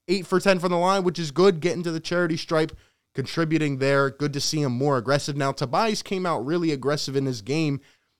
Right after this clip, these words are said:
and I also thought he was trusting his teammates early on, but then again, Tobias Harris, which has been the common theme this year, he gets too reliant on himself. We started to see a lot of isolation in the second half,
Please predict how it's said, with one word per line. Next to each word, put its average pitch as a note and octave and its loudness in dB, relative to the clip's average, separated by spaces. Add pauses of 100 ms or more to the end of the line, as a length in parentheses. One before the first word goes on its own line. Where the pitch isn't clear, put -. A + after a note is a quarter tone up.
(120)
and D#3 -2
I D#3 4
also G3+ 4
thought E3 2
he E3 0
was D#3 -2
trusting D#3+ 0
his D#3+ -2
teammates D#3 -2
early D3 -2
on, F#3 0
but B2 -6
then E3 -4
again, C#3+ -2 (840)
Tobias B2 2
Harris, A2 -4 (400)
which C3+ -4
has C#3 -4
been C3+ 0
the C3 -2
common C#3+ -2
theme C3 -4
this C#3 -4
year, G#2 -2 (440)
he C#3+ -6
gets F3+ 0
too F#3+ 2
reliant F3 2
on F3 0
himself. C#3+ 0
We A#2+ -8
started D3+ 2
to C3+ -10
see C3+ -6
a A#2 0
lot B2 2
of - -8
isolation B2 -4
in A#2 -4
the G#2+ -6
second G#2 -8
half, G#3+ -2